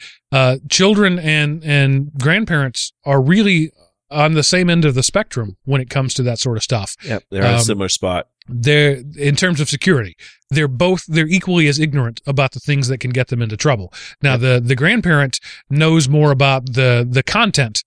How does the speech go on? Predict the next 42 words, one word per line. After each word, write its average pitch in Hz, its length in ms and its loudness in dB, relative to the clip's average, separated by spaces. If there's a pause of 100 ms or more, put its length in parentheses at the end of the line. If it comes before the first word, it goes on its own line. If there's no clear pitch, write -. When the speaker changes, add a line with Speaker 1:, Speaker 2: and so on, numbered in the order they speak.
Speaker 1:
the, 131 340 0
the, 127 180 0
the 120 180 0
things 165 280 0
that 139 100 0
we 143 100 2
might 139 220 2
find 135 200 0
objectionable, 113 680 -2 (340)
uh, 120 160 0
than 120 160 0
the 117 80 0
child. 104 380 -2 (320)
But 127 380 0
the, 135 680 0
when, 147 320 2
you 147 100 2
know, 131 60 0
Seth, 190 320 0 (180)
Seth's - 360 0
experience 208 520 2
with 165 140 2
his 156 160 2
parents 156 420 0
and 139 220 0
my 165 140 0
experience 156 480 0
with 131 100 0
my 123 140 0
kids 160 340 0 (320)
are 147 80 4
very 185 300 0
similar 202 360 4
in 143 120 2
terms 156 260 2
of 131 80 -2
protecting 160 560 -2
them 120 240 -4 (220)
from 147 220 0
their 131 140 2
Speaker 2:
Yep. 151 100 4
Speaker 1:
ignorance. 110 400 -2